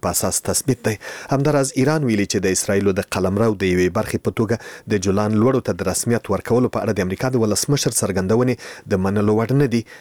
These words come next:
د ایران د بهرنیو چارو وزارت په یو بیان کې چې نن پر دولتي ټلویزیون خپور شو، ویلي چې دا غیر قانوني پریکړه د منلو وړ نه ده او د حقیقت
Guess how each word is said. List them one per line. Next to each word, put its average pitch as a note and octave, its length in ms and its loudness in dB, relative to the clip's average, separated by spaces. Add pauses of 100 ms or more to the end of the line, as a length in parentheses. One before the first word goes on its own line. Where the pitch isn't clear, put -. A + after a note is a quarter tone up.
د A#2 120 2
ایران G#2 240 0
د G2 120 0
بهرنیو G#2 480 2
چارو G2+ 220 2
وزارت G#2+ 340 -2
په G2 120 4
یو F2+ 120 2
بیان A2 240 0
کې G#2+ 160 -4
چې - 160 -4
نن A#2+ 160 0 (120)
پر F#2 180 -4
دولتي F#2+ 340 -2
ټلویزیون G2 400 2
خپور - 240 -2
شو، A#2 140 2
ویلي C#3 240 2
چې - 480 -4
دا A#2+ 100 0
غیر G#2+ 160 0 (120)
قانوني G#2 360 0
پریکړه G#2+ 380 0
د F#2 100 -4
منلو G#2 320 2
وړ A2+ 240 2
نه C3+ 140 0
ده - 380 -8
او G2+ 120 2
د F#2+ 140 0
حقیقت - 440 -6